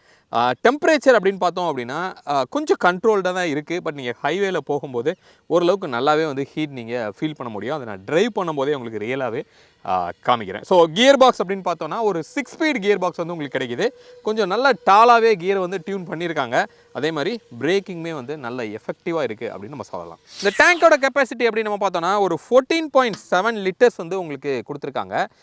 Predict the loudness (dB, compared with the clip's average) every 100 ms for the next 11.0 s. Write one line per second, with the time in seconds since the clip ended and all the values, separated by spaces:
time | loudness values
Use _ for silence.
0 | _ -6 -2 2 2 2 2 2 -2 -4
1 | -4 0 -2 -2 -4 -2 -2 -2 _ -6
2 | -2 -2 -2 -6 -10 -16 -20 _ 0 2
3 | 2 2 4 2 2 -2 -2 -4 -2 -2
4 | -2 -2 -4 -6 -6 -6 -4 -6 -6 -8
5 | -8 -6 -6 -8 -6 -4 -2 -2 -4 -12
6 | -14 -14 -6 -6 -4 -6 -6 -10 -12 _
7 | _ 2 4 6 2 2 4 4 2 2
8 | 0 0 -2 -2 -2 -2 -4 -2 -4 -4
9 | -4 -6 -6 -8 -8 -10 -8 -6 -8 -8
10 | -10 -10 _ -4 -2 -2 -2 -4 -2 -4